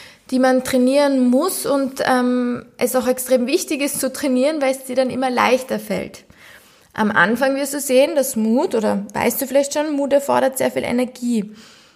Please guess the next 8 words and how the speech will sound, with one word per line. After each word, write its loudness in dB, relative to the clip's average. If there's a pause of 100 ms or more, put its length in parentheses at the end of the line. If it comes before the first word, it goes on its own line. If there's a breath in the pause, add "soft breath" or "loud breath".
(280 loud breath)
Und -4
je 0
öfter 2
du -2
deinen -2
Mutmuskel -2
sozusagen -2
trainierst, 0